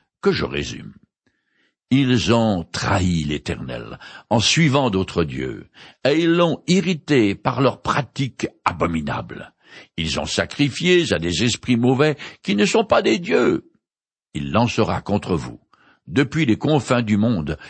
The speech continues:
une nation lointaine dont vous ne comprenez pas la langue. Elle fondra sur vous comme un aigle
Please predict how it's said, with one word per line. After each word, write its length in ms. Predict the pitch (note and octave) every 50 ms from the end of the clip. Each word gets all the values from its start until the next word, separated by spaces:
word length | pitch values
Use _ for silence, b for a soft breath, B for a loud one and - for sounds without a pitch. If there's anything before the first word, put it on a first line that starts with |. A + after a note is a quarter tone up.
| B B -
une 180 | B2 B2+ B2
nation 400 | B2 C3+ G#2+ A2 - - D3+ C3
lointaine 640 | B2+ A#2+ B2 C#3 C#3+ C#3 B2+ - - D2 C#2+ C#2 C#2 B B B B -
dont 300 | F2+ C3 F3 F#3 F3 E3
vous 220 | D3 D#3+ F#3 F3
ne 240 | D#3+ D3 D3 D#3+ D#3
comprenez 720 | C#3 - - D#3+ D#3+ D3 A#2+ - - D3 D3 D3 C#3+ C3+ C3
pas 180 | - D3 D3
la 120 | C3+ C3+ C3+
langue. 520 | D3 D3+ C3+ G#2 E2 D#2 D2 C#2+ - - b b b b b b
Elle 140 | - D2+ C#2+
fondra 540 | - - - - D#3 D#3 C3 A#2 G2 G#2 E2+
sur 280 | D#2+ - - C#3+ B2+ A2
vous 220 | A2 A#2+ D3+ D#3
comme 240 | A2+ - - D#3+ -
un 240 | E3 D#3 D#3+ D#3+ -
aigle 480 | - - - A2+ G2 G2+ G2 F2 D#2+